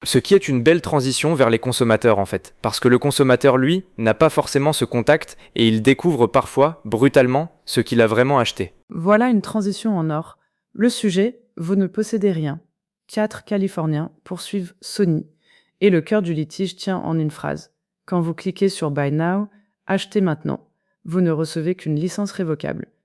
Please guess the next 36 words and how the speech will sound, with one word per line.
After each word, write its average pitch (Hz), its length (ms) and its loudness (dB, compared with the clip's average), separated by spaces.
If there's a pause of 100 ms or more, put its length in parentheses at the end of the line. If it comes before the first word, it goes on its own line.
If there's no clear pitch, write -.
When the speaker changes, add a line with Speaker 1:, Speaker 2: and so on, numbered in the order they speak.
(140)
Speaker 2:
pas 202 140 2
une 208 120 4
propriété. - 640 -6 (200)
Speaker 1:
Et 120 80 2
la 107 120 6
défense 123 420 2
de 117 80 4
Sony, 127 400 0 (100)
telle 117 200 2
que - 100 -2
rapportée, 139 720 0
est 120 80 2
ce 120 140 2
qui 131 160 2
a 123 40 8
le 110 120 4
plus 151 240 -2
fait 120 140 2
réagir. 110 600 2
Sony 131 340 4
argue 127 260 0
qu'un 110 140 -2
consommateur 117 600 2
raisonnable 131 680 2
ne 117 140 0
s'attend 113 320 2
pas 143 160 2
à 120 60 4
la 101 80 2
propriété. 107 640 -2 (340)
Autrement 113 420 4
dit, 175 240 -2 (220)
vous 117 220 2
avez 120 160 6
vu 117 240 0
acheter, 143 460 0